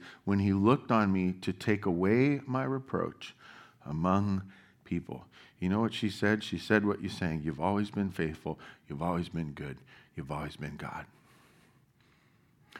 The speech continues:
Oh, here's a story where the woman got it right and the dude got it wrong.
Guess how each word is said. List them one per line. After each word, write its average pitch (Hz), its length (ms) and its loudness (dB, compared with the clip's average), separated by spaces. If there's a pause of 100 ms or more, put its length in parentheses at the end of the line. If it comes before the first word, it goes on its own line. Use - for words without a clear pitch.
(200)
Oh, 170 340 6 (180)
here's 185 220 6
a 202 80 6
story 120 480 6 (160)
where 135 140 10
the 131 80 6
woman 147 280 8
got 139 200 8
it 113 80 2
right 135 320 6
and 127 180 2
the 127 80 8
dude 127 380 6
got 131 180 10
it 120 100 4
wrong. 92 360 6